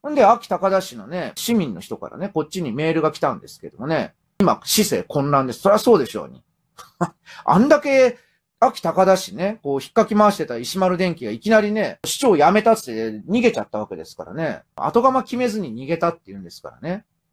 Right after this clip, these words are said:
混乱させるだけ混乱させて逃げちゃってどうする気よっていうですね。外国人参政権賛成って何が言いたいんだこいつはというですね。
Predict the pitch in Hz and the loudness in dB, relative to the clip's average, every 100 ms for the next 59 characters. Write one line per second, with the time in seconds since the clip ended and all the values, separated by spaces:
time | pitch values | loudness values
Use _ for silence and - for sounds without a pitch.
0 | _ 185 220 277 277 262 240 262 247 240 | _ -4 0 2 2 2 0 2 2 0
1 | - 160 165 165 160 160 156 156 151 147 | -2 -2 0 0 2 0 0 2 2 2
2 | 143 202 196 - 101 - 87 - 131 165 | 2 2 2 0 -6 -10 -16 -8 -4 -4
3 | 165 302 311 359 - - _ - 80 69 | -2 -4 -2 2 2 0 _ -12 -10 -12
4 | - - 120 170 226 _ _ _ _ _ | -14 -14 -6 -6 -6 _ _ _ _ _
5 | _ _ _ 110 147 156 156 - 143 151 | _ _ _ 0 2 2 0 -2 -4 -4
6 | 151 143 135 151 127 - 85 - 110 117 | 0 0 0 0 0 -2 -12 -6 -4 -4
7 | - 113 76 76 131 233 110 98 104 110 | -2 -4 -4 -2 0 0 0 -4 -2 -2
8 | 92 - 110 107 - 113 104 76 57 52 | -4 -4 -4 -2 0 0 0 -6 -12 -16
9 | - - - 139 180 | -20 -16 -8 -6 -6